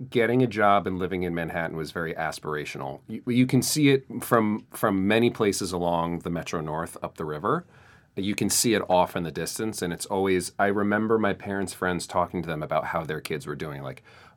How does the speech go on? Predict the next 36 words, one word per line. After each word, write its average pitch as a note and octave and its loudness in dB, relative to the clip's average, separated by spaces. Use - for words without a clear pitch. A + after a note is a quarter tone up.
"Oh, G2+ 6
their G2+ 4
son's F#2 0
doing E2 -2
really D2+ -4
well, D2 -2
they D2 -4
have C#2+ -6
a D2 -10
job C#2+ -4
in C#2+ -10
Manhattan." C#2 -8
So - -6
it G2 -4
was G2 -4
always A2+ 2
this G2+ -2
kind F2+ -2
of D#2+ -8
aspirational F#2+ 2
thing D2+ -4
that, F2+ 2
um, D#2 -2
hearing C3+ 4
you A#2+ 6
guys A#2 4
talk F#2 0
about E2 0
this, F2 -2
and F#2 -4
my F2+ 2
wife G2 4
actually F2 0
grew E2 -2
up D2+ -4
in, D2+ -4